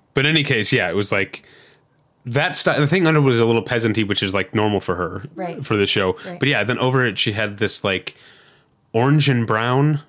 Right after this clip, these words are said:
Speaker 1: That it was, like, an orange vest with, like, brown geometric shapes.
Speaker 2: Yeah.
Speaker 1: It was cool.
Speaker 2: Yeah, it was cool.
Speaker 1: It was cool. Um, I'm also gonna go with, uh, Robin when I'm gonna point out that in the flashback when she's super Canadian,
Speaker 2: Oh, yeah.
Speaker 1: she's wearing a, um,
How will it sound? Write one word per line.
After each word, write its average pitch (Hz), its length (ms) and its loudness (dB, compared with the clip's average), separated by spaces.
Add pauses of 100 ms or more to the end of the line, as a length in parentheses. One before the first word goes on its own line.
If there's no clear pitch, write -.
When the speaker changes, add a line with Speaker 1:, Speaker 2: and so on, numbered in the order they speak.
Speaker 1:
That 120 220 0
it 120 40 0
was, 123 120 2
like, 131 80 2
an 127 80 0
orange 147 300 2
vest 147 260 -2
with, 120 80 -4
like, 107 180 -4
brown 113 280 0
geometric 117 420 -2
shapes. 143 420 0
Speaker 2:
Yeah. - 200 -6
Speaker 1:
It - 40 2
was 185 160 2
cool. 220 380 2
Speaker 2:
Yeah, 220 280 -4
it 196 60 -18
was 185 140 -16
cool. 170 280 -20
Speaker 1:
It 127 60 -4
was 120 100 0
cool. 117 240 -2 (280)
Um, 120 500 2 (160)
I'm 151 160 0
also 147 180 0
gonna 127 140 0
go 113 140 2
with, 110 180 2
uh, 104 260 0
Robin 107 300 2
when 110 140 2
I'm 110 60 0
gonna 104 120 0
point 110 240 0
out 107 200 -2
that 107 120 0
in 104 80 -4
the 101 60 -2
flashback 110 560 -2
when 98 80 0
she's 110 180 0
super 110 220 0
Canadian, 110 580 0
Speaker 2:
Oh, 180 60 -6
yeah. 160 220 -6 (160)
Speaker 1:
she's 107 220 -2
wearing 107 280 0
a, 101 480 0
um, 95 680 -2